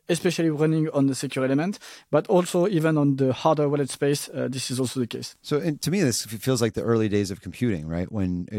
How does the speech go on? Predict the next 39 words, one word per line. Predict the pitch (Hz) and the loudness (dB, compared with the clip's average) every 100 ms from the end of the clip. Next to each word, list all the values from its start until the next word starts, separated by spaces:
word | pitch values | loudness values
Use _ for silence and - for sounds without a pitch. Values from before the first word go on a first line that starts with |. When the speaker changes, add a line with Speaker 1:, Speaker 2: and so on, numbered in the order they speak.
| 87 | -2
Speaker 2:
you | 107 | 0
know, | 95 | 0
do | 101 | 0
you | 98 | 0
have | 107 | 0
a, | 98 92 82 | 0 -2 -4
do | 110 | -4
you | |
have | 101 | -2
a | |
good, | 95 113 104 - _ - | 0 0 -2 -10 _ -12
you | 107 | -4
know, | 104 98 | -2 -4
is, | 117 - | -6 -2
can, | 120 | -2
can | 117 - 127 | 0 0 2
anyone | 139 135 117 | 4 2 2
build | 120 113 | 0 0
on | 104 | -2
top | 104 101 | -2 -4
of | 90 | -6
your | 95 92 | -6 -2
platform | 104 92 139 135 | -4 -2 -2 0
or | |
not, | 110 135 73 _ | 0 -2 -4 _
right? | 92 92 | -4 -2
I | |
mean, | 95 95 90 | -2 -2 -4
if | 87 | -6
you're | 95 95 | -4 -2
a | |
monolithic | 98 101 104 101 92 | 0 0 0 -2 -4
system, | - 101 - 113 | -6 -4 -2 0
then | 107 95 | 0 0
you | 92 | 0
might | 95 92 | 0 0
have | 95 90 | -2 -2
some | 98 | -6
interesting, | 95 90 - 87 80 | -8 -10 -10 -10 -12